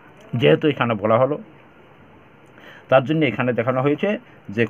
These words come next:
কোণ এবিসি greater than কোণ এসিবি। তাহলে এসি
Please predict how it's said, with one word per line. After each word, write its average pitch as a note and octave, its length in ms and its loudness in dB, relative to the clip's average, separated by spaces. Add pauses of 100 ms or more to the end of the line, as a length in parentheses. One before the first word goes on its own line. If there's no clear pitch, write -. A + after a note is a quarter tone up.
কোণ B2+ 160 2 (280)
এবিসি A#2+ 500 -2 (480)
greater A2+ 380 4
than D#3 140 2 (160)
কোণ B2+ 160 2 (280)
এসিবি। G#2 760 -8 (1400)
তাহলে C#3+ 200 6 (220)
এসি E3 240 -2